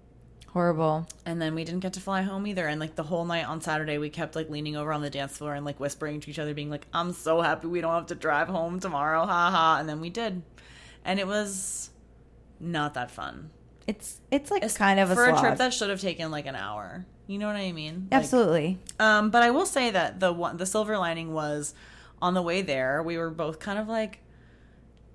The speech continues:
Speaker 2: we sh-, we're having, like, way more fun than we ought right now.
Speaker 1: Mm-hmm.
Speaker 2: Like, <laughs> you know what I mean? Like, we were both like, "Hee hee, this is kind of, like, silly," and, like,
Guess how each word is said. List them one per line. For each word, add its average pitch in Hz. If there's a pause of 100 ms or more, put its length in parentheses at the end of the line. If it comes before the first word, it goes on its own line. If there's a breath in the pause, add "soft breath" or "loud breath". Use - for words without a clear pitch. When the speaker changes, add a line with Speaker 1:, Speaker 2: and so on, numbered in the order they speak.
(160)
Speaker 2:
we 214
sh-, -
we're 185
having, 214
like, 262
way 156
more 147
fun 147
than 139
we 139
ought 107
right 196
now. 214
Speaker 1:
Mm-hmm. 214
Speaker 2:
Like, 185
<laughs> 180
you 269
know 262
what 330
I 277
mean? 240
Like, 240
we 202
were 196
both 190
like, 185
"Hee 180
hee, 202
this 196
is 196
kind 202
of, 185
like, 190
silly," 185
and, 170
like, 170